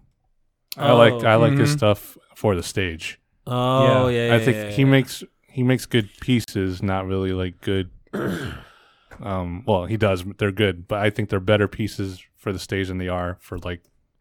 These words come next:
Speaker 1: a head-on,
Speaker 2: Okay.
Speaker 1: uh, video, I guess.
Speaker 2: Mm-hmm.
Speaker 3: Okay.
Speaker 1: Um, 'cause everything he did at World of Dance was very thought out and very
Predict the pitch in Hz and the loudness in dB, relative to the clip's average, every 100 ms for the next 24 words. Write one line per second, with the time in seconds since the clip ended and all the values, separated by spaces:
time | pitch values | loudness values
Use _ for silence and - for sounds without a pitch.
0 | _ 101 107 98 90 90 87 90 - - | _ -8 -4 -4 -4 -6 -10 -14 -18 -20
1 | _ _ - 180 180 120 92 87 82 85 | _ _ -10 -8 -4 -2 -2 -4 -6 -12
2 | _ - - _ _ - 104 - - - | _ -20 -20 _ _ -20 -20 -20 -20 -16
3 | 98 98 92 85 82 85 85 85 - 123 | -6 -4 -4 -4 -6 -6 -8 -8 -8 -6
4 | 120 107 95 98 _ _ _ - 98 95 | -4 -4 -6 -10 _ _ _ -8 -4 -2
5 | 90 87 90 _ _ _ _ _ _ _ | -4 -6 -10 _ _ _ _ _ _ _
6 | - - - 101 127 156 170 143 123 104 | -20 -20 -4 0 2 4 2 4 4 4
7 | 98 92 92 92 - 95 90 98 98 92 | 2 0 -4 -4 -6 -8 -4 0 0 -2
8 | - 92 90 90 95 - 92 90 92 92 | -4 -2 -2 -2 -4 -6 -8 -6 -4 -4
9 | 92 92 90 | -4 -6 -10